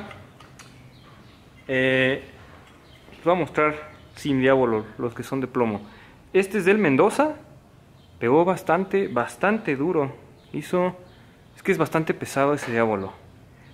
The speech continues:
Pegó, pegó muy bien. No vuelan tan bonito, no agrupan tan bien estos diablos, pero pega muy duro. Estos dos son del Expander y del Magnum,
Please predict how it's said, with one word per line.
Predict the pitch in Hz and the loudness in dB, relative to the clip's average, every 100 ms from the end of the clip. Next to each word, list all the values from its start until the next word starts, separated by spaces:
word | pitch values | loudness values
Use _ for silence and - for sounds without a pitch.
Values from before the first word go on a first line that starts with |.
| - - | -20 -4
Pegó, | 127 123 147 147 | 0 4 4 4
pegó | 131 165 | 0 0
muy | 160 | 2
bien. | 127 113 131 | 2 0 2
No | 175 | 2
vuelan | 214 208 165 | 4 4 2
tan | 123 | 0
bonito, | 110 120 151 170 | 0 0 0 0
no | 156 | 2
agrupan | 156 156 143 | 2 0 -2
tan | 117 110 | -2 -2
bien | 135 | -2
estos | 147 127 | -2 -2
diablos, | 123 131 151 160 | 2 2 2 -2
pero | - 107 | -6 -6
pega | - 151 | -2 -2
muy | 147 160 160 | -2 -4 -2
duro. | 139 120 - - - - - - - | 0 0 -2 -12 -20 -20 -20 -20 -2
Estos | 170 170 190 165 | 0 2 2 4
dos | 156 175 | 4 4
son | - 190 185 | 4 2 2
del | 160 | 2
Expander | 143 - 190 196 185 190 196 - - - - | 0 0 0 2 4 2 2 -6 -20 -18 -8
y | 123 | -2
del | 123 120 123 | 0 2 0
Magnum, | 147 185 190 190 | 0 0 0 -2